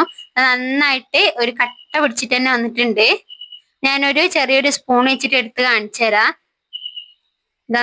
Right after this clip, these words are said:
നല്ല ഒരു കട്ട തൈര് തന്നെ ആയിട്ട് കിട്ടി. ഞാൻ മേലത്തെ കട്ട ഒന്ന് ഇങ്ങനെ ഉടച്ചു കൊടുത്തിട്ടുണ്ടായിരുന്നു, കുറച്ച് എടുക്കാൻ വേണ്ടിയിട്ട് ഇങ്ങനെ ഉടച്ചു, ഉടച്ചു കൊടുത്തു. അടിയിലൊക്കെ നല്ല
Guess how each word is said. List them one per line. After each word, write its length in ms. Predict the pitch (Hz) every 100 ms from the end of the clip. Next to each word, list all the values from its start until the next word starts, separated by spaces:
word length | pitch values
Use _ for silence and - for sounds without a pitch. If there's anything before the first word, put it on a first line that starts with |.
| 240
നല്ല 300 | 247 254 262 269 269
ഒരു 120 | 269 269
കട്ട 260 | 247 - - 285
തൈര് 220 | 269 262
തന്നെ 140 | 262 269
ആയിട്ട് 140 | 240 254
കിട്ടി. 240 | 247 247 240
ഞാൻ 100 | 254
മേലത്തെ 340 | 262 254 240 285
കട്ട 160 | 269 - 269
ഒന്ന് 100 | 269
ഇങ്ങനെ 180 | 262 285
ഉടച്ചു 240 | 254 233 277
കൊടുത്തിട്ടുണ്ടായിരുന്നു, 880 | 269 - 226 247 226 214 202 202 254 403 _ _ _ _ _ -
കുറച്ച് 240 | 254 233 285
എടുക്കാൻ 260 | 240 254 262
വേണ്ടിയിട്ട് 260 | 262 254 254
ഇങ്ങനെ 160 | 262 254
ഉടച്ചു, 300 | 240 - 240 220
ഉടച്ചു 220 | 233 - 262
കൊടുത്തു. 160 | 247
അടിയിലൊക്കെ 420 | 247 254 277 311 320
നല്ല 300 | 277 269 294